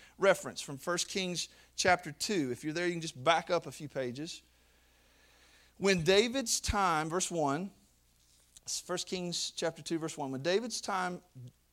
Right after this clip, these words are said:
to die drew near, he commanded his son Solomon, saying," so David's about to lie down with his fathers. He's having a conversation with Solomon, who's gonna succeed him on the throne.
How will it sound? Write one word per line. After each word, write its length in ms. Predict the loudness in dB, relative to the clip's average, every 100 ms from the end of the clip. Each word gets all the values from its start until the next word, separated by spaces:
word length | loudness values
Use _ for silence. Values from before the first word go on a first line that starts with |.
| _
to 100 | -10
die 460 | -2 6 8 8 6
drew 280 | 0 -2 -2
near, 460 | -2 -2 -4 -8 -14 _ _ _ _ _ _
he 60 | -18
commanded 500 | -12 -6 -2 0 2
his 160 | 2
son 520 | 0 -2 -4 -4 -6 -10
Solomon, 640 | -4 2 4 4 0 -6
saying," 500 | -4 0 0 -2 -6
so 300 | -2 0 0 -4 -20 -20 _
David's 420 | 2 4 6 2 2
about 240 | 4 4
to 80 | 4
lie 200 | 6 6
down 220 | 4 -2
with 80 | -6
his 100 | -6
fathers. 720 | 0 2 2 -2 -10 -14 -18 _ _ _ _ _
He's 120 | -10 -4
having 200 | -4 -4
a 40 |
conversation 640 | -2 0 0 0 -2 -2
with 80 | -4
Solomon, 500 | 0 4 4 2 -6
who's 140 | -8
gonna 200 | -8 -8
succeed 440 | -6 -6 -8 -8 -6
him 160 | -6
on 100 | -6
the 60 | -8
throne. 320 | -8 -8 -8